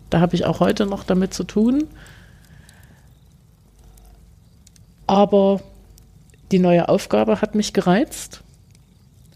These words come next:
Und wenn noch mal was Neues, dann eben jetzt.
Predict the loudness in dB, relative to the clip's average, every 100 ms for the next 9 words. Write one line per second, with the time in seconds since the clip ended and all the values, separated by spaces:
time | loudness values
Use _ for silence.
0 | -20 _ _ -20 -20 _ -20 -20 -2 0
1 | 0 -2 -10 -16 -20 -20 -4 0 2 0
2 | -6 -12 -20 -20 -20 -4 -2 2 2 2
3 | 0 2 2 2 -4 -10 -16 -20 -20 -20
4 | -20 _ _ _ _ _ _ _ _ -2
5 | 0 0 0 0 -2 -4 -14 -18